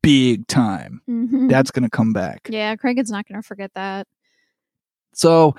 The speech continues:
Speaker 2: And w-, uh, Rucklin's not gonna forget that, that Tam saved him. You think? Uh, he's gonna ha-, he's gonna be faced with a choice in, in the future, in a future episode, whether to help Tam or,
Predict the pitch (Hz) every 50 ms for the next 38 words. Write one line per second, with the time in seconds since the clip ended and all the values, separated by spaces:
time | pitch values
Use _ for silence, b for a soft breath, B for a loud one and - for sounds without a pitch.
0 | B B - 247 254 254 254 240 254 - - 247 202 190 226 247 - - 392 349
1 | 269 - 240 214 220 - 226 233 - 226 208 208 208 - - 180 180 - - _
2 | _ _ _ _ _ _ _ _ _ _ _ _ _ _ _ - 214 190 - -
3 | 247 214 214 226 - - 214 202 196 - 233 240 254 220 196 196 190 196 - _
4 | _ _ _ _ _ 214 208 214 - 208 202 220 254 269 - - - - - -
5 | - 233 208 254 247 - 320 311 302 294 277 - - 240 254 - - 294 277 240
6 | 233 - - 220 262 247 - 233 202 - - - - - 208 202 196 196 185 -
7 | - - - - _ _ _ _ _ _ - 196 190 190 185 - - - 190 190
8 | - - 202 180 180 - 202 180 185 - 196 202 - 196 190 - 208 185 190 -
9 | - 208 - - 180 180 175 180 180 185 233 254 269 _ _ 208 202 196 208 208
10 | 208 - - 214 - - 196 - - - 240 214 202 208 208 196 190 185